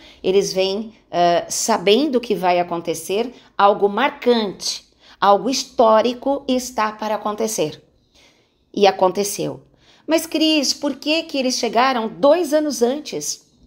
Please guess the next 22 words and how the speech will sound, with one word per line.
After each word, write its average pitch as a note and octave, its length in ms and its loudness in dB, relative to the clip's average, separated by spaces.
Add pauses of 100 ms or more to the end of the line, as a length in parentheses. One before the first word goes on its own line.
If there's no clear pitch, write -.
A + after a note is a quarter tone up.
(340)
Eu F#3+ 140 4
expliquei F#3 500 0
no F#3+ 80 -4
começo F3+ 540 -2
desse, E3+ 640 -2 (240)
dessa F#3 260 2
fala E3 400 2
hoje, C#3 320 -2
né? G#3+ 320 0 (720)
Que - 120 -4
é G#3 80 4
exatamente A3+ 760 0
pra G#3 180 0
dar F#3+ 260 0
tempo G3 480 -2 (160)
das F#3 200 0
pessoas F3+ 640 -2 (180)
saírem D4 720 0
da C#4+ 100 0
região G#3 640 0
telepaticamente F3+ 1200 -2 (560)
ou B3 460 4